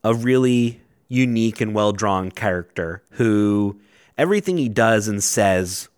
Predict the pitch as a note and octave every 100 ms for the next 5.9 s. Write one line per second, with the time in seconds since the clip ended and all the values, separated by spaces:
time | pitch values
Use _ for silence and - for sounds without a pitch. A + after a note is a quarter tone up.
0 | _ - B2 A2+ G#2+ G2 - _ - G#2
1 | G2+ G#2+ - G2+ G#2 - G#2+ F#2 F2+ F2
2 | F#2 _ _ _ _ _ A2+ C#3 A2 A2
3 | G2+ E2+ E2 F2+ - - G2 F#2 - -
4 | F2+ D#2 F2+ _ _ _ _ _ - B2
5 | F3 - F#3 F3+ - C#3 D3 C#3+